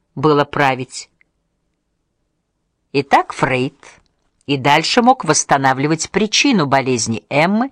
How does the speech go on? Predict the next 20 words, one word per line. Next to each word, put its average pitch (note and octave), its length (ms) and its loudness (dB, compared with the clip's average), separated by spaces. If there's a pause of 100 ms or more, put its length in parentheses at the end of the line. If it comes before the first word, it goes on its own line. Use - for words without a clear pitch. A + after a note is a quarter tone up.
(360)
и F4 360 2 (240)
реабилитировать D#4+ 1040 2
Флисса. - 640 -8 (680)
В - 160 -14
письме C4+ 440 4
от - 220 0
конца F3 380 2
апреля D4+ 380 2
он A#3 80 -2
подтверждает, A3 720 0 (300)
что - 240 0
кровотечения A3 760 0
их G#3+ 100 -4
пациентки A#3 540 0
были G3+ 240 2
вызваны F#3+ 460 2
желанием. E3 640 2 (1080)
Диагноз F3 640 2
Флисса, B3+ 420 0
считавшего C#3 760 -2